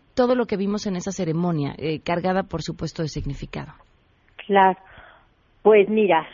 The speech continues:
Speaker 2: lo que ocurrió fue que por primera vez, de una manera formal,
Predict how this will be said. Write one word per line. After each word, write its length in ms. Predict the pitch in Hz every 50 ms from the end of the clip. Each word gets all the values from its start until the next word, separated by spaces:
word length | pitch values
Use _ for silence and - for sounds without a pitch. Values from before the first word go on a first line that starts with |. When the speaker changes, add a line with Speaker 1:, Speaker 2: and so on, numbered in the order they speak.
| -
Speaker 2:
lo 200 | 233 185 185 185
que 120 | 190 202 196
ocurrió 580 | 180 - - 208 196 190 226 233 240 247 254
fue 240 | 247 - 247 247 240 240 -
que 180 | 226 208 202
por 280 | 196 - - 190 175 -
primera 440 | - 175 190 180 190 196 190 208 214
vez, 360 | 202 196 180 180 185 190 190 _ _
de 220 | _ 165 160 156 156
una 220 | 151 165 170 165
manera 560 | 160 160 156 151 156 156 156 151 151 147 156 - _ _ _ -
formal, 560 | - 156 156 147 156 156 151 147 160 202 277